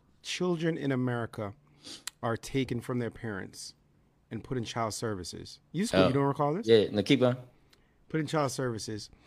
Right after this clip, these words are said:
Speaker 2: Oh, yeah, I did school you to this,
Speaker 1: When
Speaker 2: yes.
Speaker 1: the parents are able to prove that, um, you know, they can provide a safe,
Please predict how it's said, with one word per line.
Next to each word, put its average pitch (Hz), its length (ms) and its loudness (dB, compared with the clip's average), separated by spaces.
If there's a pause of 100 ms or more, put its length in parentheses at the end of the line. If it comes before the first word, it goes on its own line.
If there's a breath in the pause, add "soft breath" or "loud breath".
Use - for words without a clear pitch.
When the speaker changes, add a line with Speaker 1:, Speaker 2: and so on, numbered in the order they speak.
(240 soft breath)
Speaker 2:
Oh, 127 160 12
yeah, 123 140 12
I 120 60 12
did 139 220 12
school 101 160 6
you 92 60 8
to 90 100 0
this, 78 100 2
Speaker 1:
When 170 120 10
Speaker 2:
yes. 165 140 8
Speaker 1:
the - 60 12
parents 190 360 10
are 170 100 8
able 156 340 4
to 143 140 -2
prove 143 540 0
that, 117 240 -2 (340)
um, 110 480 -4 (840)
you 143 80 0
know, 139 80 2
they 123 140 2
can 127 120 -4
provide 120 300 2
a 110 60 0
safe, - 760 -2